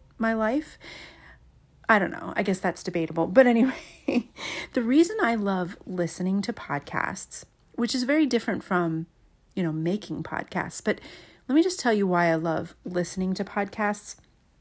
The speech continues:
When I was a little girl, I remember loving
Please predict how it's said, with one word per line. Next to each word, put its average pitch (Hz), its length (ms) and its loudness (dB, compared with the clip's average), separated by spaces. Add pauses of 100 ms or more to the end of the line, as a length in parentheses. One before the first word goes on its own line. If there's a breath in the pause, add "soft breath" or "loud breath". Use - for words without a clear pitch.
(420)
When 214 160 0
I 220 100 4
was 311 160 4
a 294 60 0
little 196 240 0
girl, 165 540 -2 (640 loud breath)
I 208 220 2
remember 175 1000 0 (360)
loving 208 800 0